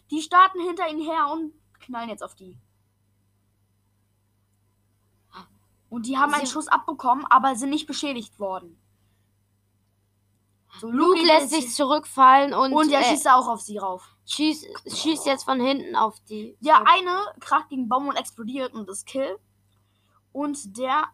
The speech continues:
Speaker 1: andere verfolgt Luke noch. Kapiu, kapiu, kapower! Jetzt ist wieder Leia im Bild und sie schießt genau auf den Scout Trooper drauf. Oder doch nicht.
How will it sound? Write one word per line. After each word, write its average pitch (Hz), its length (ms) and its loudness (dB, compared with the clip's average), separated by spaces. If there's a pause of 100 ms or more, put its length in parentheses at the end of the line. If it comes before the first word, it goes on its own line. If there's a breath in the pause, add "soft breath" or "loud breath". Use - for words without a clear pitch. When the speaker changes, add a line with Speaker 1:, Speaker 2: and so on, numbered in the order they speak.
(120)
Speaker 1:
andere 277 760 -6 (2000)
verfolgt 277 420 -6
Luke 190 180 -16
noch. - 260 -20 (1120)
Kapiu, - 180 -6 (280)
kapiu, 539 200 -8 (160)
kapower! 381 720 2 (280)
Jetzt 339 320 -2
ist 240 40 -12 (200)
wieder 285 320 2
Leia 294 320 2
im 220 140 -8
Bild 254 240 -10
und 254 140 -6
sie 226 120 -10
schießt 349 340 -8
genau 302 280 2
auf 330 180 2
den 330 180 -6
Scout 311 260 -2
Trooper 254 320 -6
drauf. 233 640 -2 (720)
Oder 196 160 -12
doch 202 220 -14
nicht. 175 300 -20